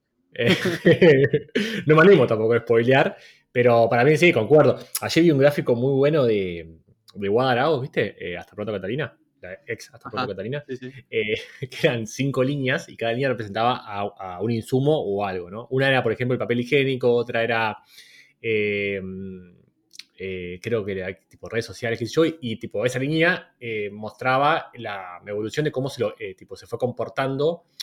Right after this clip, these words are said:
Speaker 1: o cómo fue, eh, variando su, su, su importancia relativa en el dos mil veinte, ¿no? Entonces, el papel higiénico empezaba abajo, y con el dedo hago el grafiquito,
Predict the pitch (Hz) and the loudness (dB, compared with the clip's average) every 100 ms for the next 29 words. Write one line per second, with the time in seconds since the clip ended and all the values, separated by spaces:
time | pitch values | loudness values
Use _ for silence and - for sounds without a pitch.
0 | - 120 165 165 160 156 165 - 123 113 | -6 -4 0 0 4 4 4 -4 -8 -6
1 | 101 101 101 - _ _ _ _ _ _ | -6 -10 -16 -20 _ _ _ _ _ _
2 | 117 117 139 160 - 131 120 - 117 107 | -6 0 2 0 -2 -8 -10 -8 -6 -6
3 | - - 123 107 117 143 143 139 120 117 | -12 -6 -6 -2 -2 -2 -2 -2 -4 -2
4 | 139 165 190 - _ _ 120 110 110 107 | 0 0 0 -6 _ _ -6 -4 -2 0
5 | 123 113 95 - 160 202 - - - _ | 2 0 -2 -4 -4 -4 -12 -20 -20 _
6 | 135 127 151 180 196 214 208 220 226 - | -2 0 2 4 6 6 6 6 4 -8
7 | 127 127 170 165 190 190 240 - _ _ | -6 0 2 4 4 4 4 2 _ _
8 | - 120 117 113 135 139 131 123 117 - | -14 -6 -6 0 2 2 4 2 0 -6
9 | 113 131 143 - | -8 -4 -4 -4